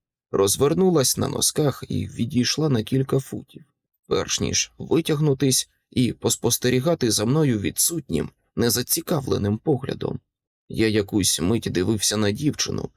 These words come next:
відчуваючи тепло крові, що виступала в подряпинах. Я торкнувся їх пальцем, і він покрився багрянцем.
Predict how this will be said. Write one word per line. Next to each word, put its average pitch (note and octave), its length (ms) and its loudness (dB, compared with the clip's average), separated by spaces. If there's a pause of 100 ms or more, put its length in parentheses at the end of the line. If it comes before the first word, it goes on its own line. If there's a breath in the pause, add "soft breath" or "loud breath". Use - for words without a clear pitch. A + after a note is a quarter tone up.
(300)
відчуваючи D3+ 720 0
тепло A#2+ 440 0
крові, D#3+ 380 2
що - 180 0
виступала A2+ 640 0
в - 80 -8
подряпинах. - 840 -2 (400)
Я E3+ 240 0
торкнувся - 560 -2
їх - 180 -8
пальцем, - 540 -2 (300)
і F#2 180 -2
він D3 220 0
покрився - 560 -2
багрянцем. - 800 -4